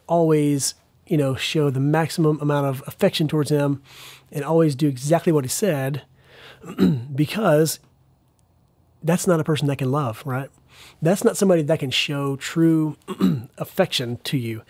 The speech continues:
Um, you know, if you, I mean, if you choose to love somebody, that, that is, that is not,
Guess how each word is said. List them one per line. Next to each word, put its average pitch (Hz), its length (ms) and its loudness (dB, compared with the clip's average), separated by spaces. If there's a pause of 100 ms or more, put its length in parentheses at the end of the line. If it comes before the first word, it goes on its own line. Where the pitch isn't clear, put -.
(680)
Um, 131 460 -6
you 160 120 2
know, 120 200 -4 (260)
if 151 180 -4
you, 175 260 2 (1160)
I 175 60 0
mean, 143 320 2 (840)
if - 160 -2
you 220 120 4
choose 202 460 0
to 165 100 -2
love 160 200 2
somebody, 127 480 -4 (260)
that, 151 360 -2
that 156 140 2
is, 147 180 0
that 156 220 0
is 151 140 2
not, 151 420 0